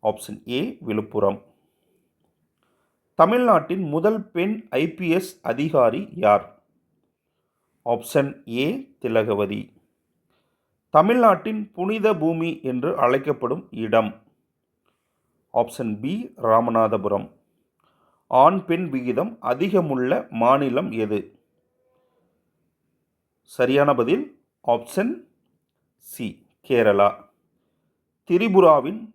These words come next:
தலைநகரம் என்ன? நம்ம இந்தியாவில் இருக்கக்கூடிய இருபத்தி எட்டு மாநிலங்களும் அதனுடைய தலைநகரங்களும் கண்டிப்பா நீங்க தெரிந்து வைத்துக் கொள்ள வேண்டும். ஆப்ஷன் ஏ, அகர்தலா. இந்தியன்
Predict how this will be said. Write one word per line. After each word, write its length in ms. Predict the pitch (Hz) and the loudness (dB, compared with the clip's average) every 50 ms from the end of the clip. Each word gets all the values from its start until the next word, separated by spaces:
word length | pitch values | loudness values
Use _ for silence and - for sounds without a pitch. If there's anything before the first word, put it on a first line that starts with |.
| _ _ _ | _ _ _
தலைநகரம் 760 | - 156 147 160 175 196 202 190 160 131 131 139 202 214 220 - | -8 -4 -2 -2 0 -2 -2 -2 -2 0 0 -2 -2 -6 -10 -10
என்ன? 560 | 180 117 107 104 104 104 104 - - - _ _ _ _ _ _ _ _ _ _ _ _ _ _ _ _ _ _ _ _ _ _ _ _ _ | -8 -6 -4 -2 -2 -2 -2 -2 -6 -14 _ _ _ _ _ _ _ _ _ _ _ _ _ _ _ _ _ _ _ _ _ _ _ _ _
நம்ம 180 | - 139 135 135 | -8 -2 -2 0
இந்தியாவில் 500 | 135 151 170 202 196 185 175 165 156 139 | 0 0 2 4 4 4 4 4 0 -2
இருக்கக்கூடிய 540 | - 135 127 127 135 123 127 151 196 190 143 | -4 -6 -6 -8 -6 -6 -4 -4 -4 -4 -4
இருபத்தி 360 | 135 139 156 165 160 160 151 | -4 -2 -2 -4 -2 -4 -6
எட்டு 180 | 135 - 131 | -6 -6 -6
மாநிலங்களும் 880 | 120 117 117 120 135 147 151 143 139 127 117 113 123 196 233 233 - _ _ _ _ _ _ _ _ | -6 -2 2 2 2 2 2 0 -2 -2 0 -2 -2 -2 -4 -10 -12 _ _ _ _ _ _ _ _
அதனுடைய 440 | - 131 147 156 143 131 120 117 117 | -2 -2 2 2 2 2 2 0 0
தலைநகரங்களும் 760 | - 113 123 143 156 165 151 143 127 120 113 110 131 180 202 - | 0 0 0 2 2 2 2 2 2 2 0 -2 -4 -6 -6 -8
கண்டிப்பா 420 | - 120 123 135 143 139 139 143 | -8 -6 -6 -6 -6 -4 0 -2
நீங்க 300 | 135 123 117 107 113 214 | 0 0 -2 -6 -6 -6
தெரிந்து 420 | 226 226 - 127 120 123 123 123 123 | -8 -6 -6 -6 -4 -4 -4 -4 -4
வைத்துக் 280 | 110 107 107 - - | -4 -4 -6 -8 -6
கொள்ள 240 | - 113 107 107 104 | -4 -4 -2 0 0
வேண்டும். 500 | 104 101 101 101 98 107 101 - - _ _ _ _ _ _ _ _ _ _ - - | 0 -2 -2 -2 -2 -4 -4 -4 -10 _ _ _ _ _ _ _ _ _ _ -2 0
ஆப்ஷன் 380 | 117 120 117 - 120 107 107 | 0 0 0 -2 -8 -4 -2
ஏ, 380 | 123 160 220 269 - - _ _ - | 0 0 0 -2 -4 -14 _ _ -4
அகர்தலா. 640 | 110 107 107 104 98 101 95 98 95 - - - _ _ _ _ _ _ _ _ _ _ _ _ _ _ | -2 0 0 0 0 0 2 2 0 0 -2 -14 _ _ _ _ _ _ _ _ _ _ _ _ _ _
இந்தியன் 680 | - 139 170 214 226 226 226 190 180 214 269 - - _ | -6 -4 -2 -2 0 2 2 2 2 2 -2 -8 -12 _